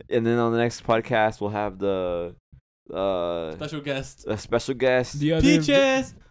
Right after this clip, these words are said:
Speaker 1: The other,
Speaker 2: Peaches.
Speaker 1: the other Luis.
Speaker 3: The other version of me.
Speaker 1: The other version of him, and we're gonna hear his side of the story of why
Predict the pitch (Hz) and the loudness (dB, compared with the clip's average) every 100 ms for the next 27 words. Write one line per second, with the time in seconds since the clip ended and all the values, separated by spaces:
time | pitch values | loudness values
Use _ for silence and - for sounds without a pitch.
0 | - 113 117 120 120 113 - - 110 113 | -2 2 6 6 4 2 -6 0 4 4
1 | 113 113 113 117 - - 147 165 175 156 | 4 4 4 2 -2 -8 -4 -2 -2 2
2 | 165 165 151 143 143 139 110 110 117 113 | 2 2 0 0 -2 -4 0 2 4 4
3 | 117 113 113 110 113 107 104 95 _ _ | 0 -2 -6 -4 -4 -4 -6 -12 _ _
4 | _ 104 107 110 113 110 110 101 113 - | _ -2 0 2 0 -2 -2 2 2 2
5 | 113 104 101 - 107 101 98 90 _ - | 2 2 -2 2 4 4 4 -2 _ -10
6 | 90 90 98 98 101 92 | -6 0 2 2 0 -4